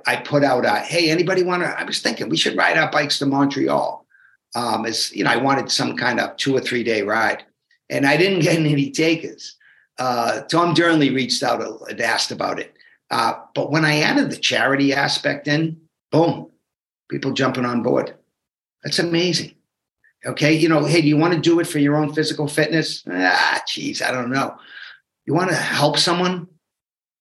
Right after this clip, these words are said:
You know, Kanivi, Jake, you,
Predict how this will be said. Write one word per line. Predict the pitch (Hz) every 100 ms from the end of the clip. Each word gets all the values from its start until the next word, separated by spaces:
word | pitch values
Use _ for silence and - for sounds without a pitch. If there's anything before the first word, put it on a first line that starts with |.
| _ 175
You |
know, | 123 113 - _
Kanivi, | - 131 139 139 147 143 - -
Jake, | 135 131 139 - -
you, | - 127 139 139